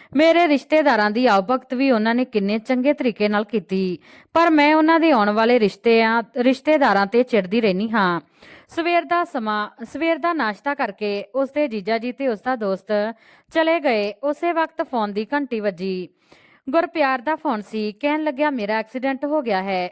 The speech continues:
ਇਹ ਸੁਣ ਕੇ ਸੁਮਨ ਹੈਰਾਨ ਪਰੇਸ਼ਾਨ ਹੋ ਗਈ ਤੇ ਰੋਣ ਲੱਗੀ। ਅੱਗੋਂ ਗੁਰਪਿਆਰ ਕਹਿਣ ਲੱਗਿਆ, "ਚਿੰਤਾ ਦੀ ਕੋਈ ਗੱਲ ਨਹੀਂ, ਬਸ ਮੇਰੇ ਪੈਰ ਦਾ ਮਾਸ ਹੀ ਫਟਿਆ ਹੈ। ਹੁਣ ਮੈਂ ਹਸਪਤਾਲ ਵਿੱਚ ਹਾਂ।" ਹੁਣ ਹੋਰ ਵੀ ਜ਼ਿਆਦਾ ਪਰੇਸ਼ਾਨ ਹੋ ਗਈ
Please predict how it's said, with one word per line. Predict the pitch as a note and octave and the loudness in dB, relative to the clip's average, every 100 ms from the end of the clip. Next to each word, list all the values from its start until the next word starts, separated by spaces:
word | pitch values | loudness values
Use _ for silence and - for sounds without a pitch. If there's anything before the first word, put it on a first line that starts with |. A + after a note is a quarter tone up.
| - | -6
ਇਹ | D4 | -6
ਸੁਣ | D#4 D#4 C4+ | -4 -4 -4
ਕੇ | D4 D4 D4 D4 _ _ | -2 0 0 -6 _ _
ਸੁਮਨ | - E4+ E4+ E4+ | -6 -4 -2 -2
ਹੈਰਾਨ | E4 F4 C#4 | -2 -2 -2
ਪਰੇਸ਼ਾਨ | A#3 A#3+ A3+ C#4 C#4 | -4 -4 -4 -2 -4
ਹੋ | C#4 D4 | -2 -2
ਗਈ | G#3+ A3+ | -2 -2
ਤੇ | C#4+ | -2
ਰੋਣ | C4 G#3 | -2 -2
ਲੱਗੀ। | A#3 F3+ F#3+ F#3 F3+ _ _ - | -6 -6 -6 -6 -10 _ _ -6
ਅੱਗੋਂ | D4 B3+ E4 E4 | -4 0 -2 0
ਗੁਰਪਿਆਰ | C#4 C#4 C4+ G3 | -2 -2 -2 -4
ਕਹਿਣ | G3+ B3 C#4+ | -4 -6 -4
ਲੱਗਿਆ, | C4 G3 G3 G3 | -4 -2 -2 -2
"ਚਿੰਤਾ | G3 D4+ D4 D#4 | -4 -4 0 -2
ਦੀ | D#4 | -2
ਕੋਈ | D#4+ A#3 B3+ | -4 -2 0
ਗੱਲ | C4 C4 | 0 -2
ਨਹੀਂ, | A#3+ G#3 A3 F#3 _ _ _ | -4 -8 -8 -12 _ _ _
ਬਸ | B3+ D#4+ E4 | -2 0 -2
ਮੇਰੇ | E4 E4+ | -4 -4
ਪੈਰ | E4+ B3 G#3 | -2 0 0
ਦਾ | G3 A#3 A#3 A#3 | -2 -2 -2 -4
ਮਾਸ | B3+ C#4 C#4 | -2 -2 -2
ਹੀ | D4+ D#4 | -8 -6
ਫਟਿਆ | B3+ G3+ G3 | -6 -4 -4
ਹੈ। | G3 F#3 F3 - _ _ _ D4 | -2 -2 -4 -10 _ _ _ -2
ਹੁਣ | D#4+ | 0
ਮੈਂ | E4 | -2
ਹਸਪਤਾਲ | D#4 E4 D4+ A3 C4+ C4 | -2 -4 -6 -4 -2 0
ਵਿੱਚ | C#4 C#4 A#3+ | -4 -6 -6
ਹਾਂ।" | G3+ F#3 F3 _ D4 | -4 -4 -6 _ -4
ਹੁਣ | D4+ | -2
ਹੋਰ | B3+ A3 G#3+ A3+ A3+ A#3 _ _ - | -2 -2 0 0 -2 -4 _ _ -8
ਵੀ | C4 F4 | -4 -2
ਜ਼ਿਆਦਾ | C4 A#3 A3+ B3 | 0 0 0 -4
ਪਰੇਸ਼ਾਨ | - G#3 G#3 B3+ B3+ | -4 -4 -4 -4 -4
ਹੋ | C#4 D4 | -4 -4
ਗਈ | G#3+ F#3+ | -4 -4